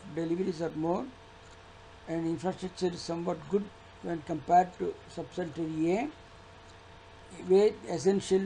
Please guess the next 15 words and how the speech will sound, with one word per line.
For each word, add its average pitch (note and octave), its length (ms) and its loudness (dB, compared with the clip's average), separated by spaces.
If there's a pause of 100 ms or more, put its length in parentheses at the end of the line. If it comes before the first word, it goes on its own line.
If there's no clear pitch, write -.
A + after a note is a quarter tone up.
(140)
two G#3+ 280 0
A F#3 100 0
N F3 120 0
Ms F3 100 -4 (180)
must C3 200 -12
be B3 180 -8 (220)
available. D3+ 240 -8 (1600)
Health F#3 220 0
worker, F#3+ 460 2 (460)
one F3 160 0
more F#3 220 0 (800)
essential. F3 520 -6 (2500)
Staff F#3 480 8
nurse F#3+ 240 -2
or E3 180 2